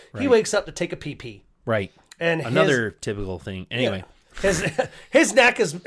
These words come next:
Speaker 1: real quick kill, his neck is, like, that's when I see some cannibalism, but it's more like zombie. His
Speaker 2: Yeah.
Speaker 1: neck is bitten.
Speaker 2: Oh,
Speaker 1: And
Speaker 2: yeah.
Speaker 1: then
Speaker 2: I
Speaker 1: he's
Speaker 2: thought, I wrote, I thought they were stabbed. I thought they slashed his throat.
Speaker 1: Uh,
Speaker 2: But they
Speaker 1: maybe.
Speaker 2: bit him?
Speaker 1: I, I felt like it was up 'cause I heard it was a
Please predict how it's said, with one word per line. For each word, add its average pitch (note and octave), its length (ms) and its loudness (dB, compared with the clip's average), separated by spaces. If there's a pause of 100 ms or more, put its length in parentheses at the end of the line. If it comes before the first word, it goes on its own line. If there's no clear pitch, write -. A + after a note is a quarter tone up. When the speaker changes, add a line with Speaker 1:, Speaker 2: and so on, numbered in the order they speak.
(280)
Speaker 1:
real B3 220 -2
quick G#3 280 0
kill, E3 320 0
his D#3 240 -4
neck F3 280 2
is, D#3+ 220 -2
like, D#3+ 220 -2
that's G3+ 240 0
when F#3 120 0
I D#3+ 40 0
see D#3 200 -6
some D3+ 220 -4
cannibalism, G3 540 -4
but D#3+ 80 -2
it's C#3 120 -8
more D#3+ 100 -2
like D3+ 180 -4
zombie. D3 460 -2 (260)
His E3+ 200 -4
Speaker 2:
Yeah. D#3 60 -6
Speaker 1:
neck D#3 240 0
is F3+ 120 -4
bitten. F3 420 -2 (420)
Speaker 2:
Oh, F#3+ 140 2
Speaker 1:
And F3+ 80 -2
Speaker 2:
yeah. G#3 160 0
Speaker 1:
then F#3+ 140 2
Speaker 2:
I F3+ 60 2
Speaker 1:
he's C#4 100 0
Speaker 2:
thought, D4 180 -6
I E3+ 120 2
wrote, G#3 300 -2
I F#3 80 -8
thought D#3+ 220 -12
they C#3 100 -8
were A2+ 60 -8
stabbed. D#3+ 500 -12
I A#2 60 -16
thought C#3 220 -14
they C3 80 -12
slashed C#3 340 -10
his - 140 -14
throat. C#3 320 -12 (180)
Speaker 1:
Uh, F#3+ 220 -10
Speaker 2:
But G#3+ 80 -8
they B3+ 160 6
Speaker 1:
maybe. G#3 100 -2
Speaker 2:
bit - 140 2
him? G3+ 200 2
Speaker 1:
I, G#3+ 440 -6
I - 20 0
felt B3+ 220 0
like F3 100 -2
it - 20 -8
was D#3+ 120 -2
up D#3+ 100 -2
'cause D3+ 140 -4
I E3+ 60 4
heard F3+ 200 2
it - 20 0
was D#3+ 120 0
a D#3 100 -2